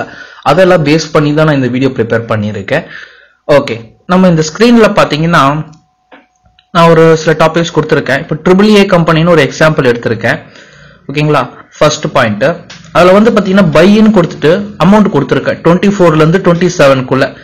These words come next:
இந்த ரேட்டுக்குள்ள இருந்து இந்த ரேட்டுக்குள்ள அதை வாங்கலாம் அப்படின்னு அர்த்தம்.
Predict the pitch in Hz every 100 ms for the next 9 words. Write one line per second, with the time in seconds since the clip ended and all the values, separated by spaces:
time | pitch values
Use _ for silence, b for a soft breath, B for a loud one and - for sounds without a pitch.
0 | B B B B B B B - - _
1 | _ - 165 180 185 233 240 226 214 208
2 | 214 214 254 - 175 175 185 202 208 190
3 | 196 165 147 151 151 151 123 135 127 117
4 | 107